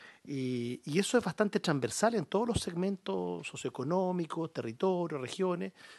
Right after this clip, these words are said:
Tal vez es ligeramente, eh, mayor en los segmentos más informados, por así decirlo. Eh, si se pudiera decir. Eh. Entonces, claro, hay un diseño también de la televisión muy claro, muy nítido, eh,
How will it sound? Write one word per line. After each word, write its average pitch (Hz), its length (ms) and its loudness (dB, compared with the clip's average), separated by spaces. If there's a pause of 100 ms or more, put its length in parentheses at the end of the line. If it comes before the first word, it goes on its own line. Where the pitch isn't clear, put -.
Tal 170 140 0
vez 240 220 0
es 202 80 -2
ligeramente, 208 840 -2
eh, 160 140 -6
mayor 156 560 0
en 156 160 -2
los 151 100 -4
segmentos 190 720 -4 (220)
más 165 220 -2
informados, 156 540 0
por - 140 -10
así - 180 -14
decirlo. - 380 -16 (560)
Eh, 123 420 -6
si - 200 -14
se - 180 -6
pudiera 139 280 -2
decir. 120 300 -4
Eh. - 220 -14 (400)
Entonces, - 300 -4
claro, 185 320 4
hay 147 240 0
un 135 160 -4
diseño 143 440 4
también 135 320 0
de 135 80 -2
la 123 120 0
televisión 123 520 -4
muy 123 220 -4
claro, 190 340 2
muy 131 200 0
nítido, 156 480 2 (380)
eh, 117 680 -4